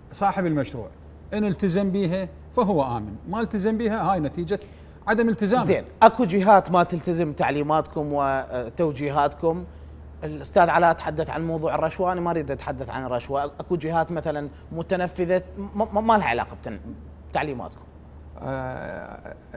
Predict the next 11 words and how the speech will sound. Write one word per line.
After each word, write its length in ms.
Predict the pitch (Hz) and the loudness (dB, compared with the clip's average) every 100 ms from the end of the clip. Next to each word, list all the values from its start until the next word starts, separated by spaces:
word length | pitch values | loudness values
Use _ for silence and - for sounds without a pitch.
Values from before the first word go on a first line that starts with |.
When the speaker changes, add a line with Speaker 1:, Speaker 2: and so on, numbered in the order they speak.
| - 82 - | -12 -10 -12
Speaker 1:
احنا 260 | - 147 147 | -10 -4 -4
ما، 440 | 156 147 143 131 147 | -4 -8 -10 -10 -4
ما 120 | 170 | -4
لنا 120 | 165 | -2
علاقه 340 | 135 131 123 | -2 -4 -4
بالمتنفذه 720 | 127 123 117 131 135 - 135 139 | -6 -4 -6 -6 -6 -6 -4 -2
والغير 340 | 135 113 123 | -4 -4 -6
متنفذه، 640 | 120 113 123 131 131 117 113 - - - - | -6 -8 -8 -8 -10 -10 -12 -16 -20 -18 -10
احنا 340 | 156 165 147 160 | -6 -2 0 2
هذا 120 | 143 | 2
مخزن 360 | 160 - 113 | -2 -4 -10